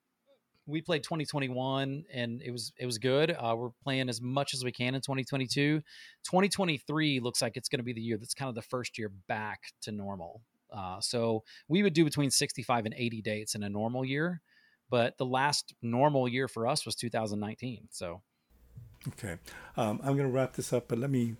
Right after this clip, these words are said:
Speaker 2: ask you one final question. This is a weird one. That little kid at eight who watched Prince on stage play Purple Rain, is there a moment like that that you can share with me?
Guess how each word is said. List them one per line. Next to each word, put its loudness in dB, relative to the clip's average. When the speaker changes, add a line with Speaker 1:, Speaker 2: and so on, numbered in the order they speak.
Speaker 2:
ask -6
you -2
one -2
final 2
question. -4
This -6
is -2
a -2
weird -2
one. -10
That 4
little 4
kid 0
at -2
eight -2
who -4
watched 0
Prince -2
on -4
stage -2
play 0
Purple -4
Rain, -6
is 0
there 6
a 6
moment 4
like 0
that 0
that 2
you 0
can 0
share 0
with -4
me? -2